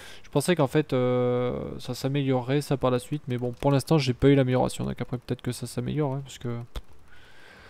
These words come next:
Donc là, vous voyez aussi, par la même occasion, que nous avons les saisons.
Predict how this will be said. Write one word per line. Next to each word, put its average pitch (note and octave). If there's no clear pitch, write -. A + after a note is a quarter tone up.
Donc C3+
là, G3+
vous F#3
voyez E3
aussi, G3+
par B2+
la B2+
même C3+
occasion, C3+
que D#3+
nous D3+
avons C#3+
les F3+
saisons. D#3+